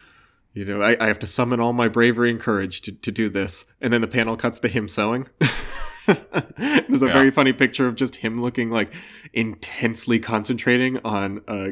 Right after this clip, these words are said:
Speaker 1: getting the thread through the eye of the needle. <laughs> That, that made me actually laugh out loud.
Speaker 2: Yeah, it's a really nice, uh,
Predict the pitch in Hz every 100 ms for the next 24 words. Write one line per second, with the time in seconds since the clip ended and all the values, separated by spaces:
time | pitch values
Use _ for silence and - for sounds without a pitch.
0 | - - 113 110 107 113 104 123 110 104
1 | 104 107 110 110 127 - - - - 151
2 | 123 - 113 98 113 110 104 101 - 107
3 | 104 - 104 107 113 - _ _ - 95
4 | 78 73 - 95 110 113 110 78 76 -
5 | 73 69